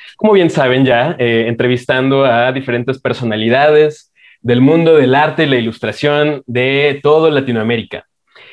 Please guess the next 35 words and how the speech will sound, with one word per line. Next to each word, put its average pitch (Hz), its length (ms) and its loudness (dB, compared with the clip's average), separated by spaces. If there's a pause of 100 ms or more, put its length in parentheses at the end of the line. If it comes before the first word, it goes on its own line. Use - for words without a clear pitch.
(160)
Y 208 380 4
el 180 160 2
día 190 120 4
de 208 100 4
hoy, 196 440 2 (100)
bueno, 127 320 -2
si 120 140 -8
se 127 100 -2
perdieron 147 320 0
el 160 100 2
episodio 131 340 -2
anterior, 143 540 0
tuvimos 123 480 -4
a, 120 440 0 (320)
eh, 101 200 -4
a 110 140 -4
Totoy 180 560 0
de, 117 260 0
de 107 120 -2
México, 143 600 0
y 139 120 0
hoy 156 100 2
damos 175 400 -2
un 151 180 -6
brinco 165 400 -2
directamente 139 680 -2
hasta 143 160 -6
Argentina, 127 720 -2 (460)
porque 120 220 0
tenemos 156 600 0
a 143 480 -4 (100)
Elizabeth 135 560 0
Sil, 147 500 -2
mejor 135 280 -2
conocida 139 720 0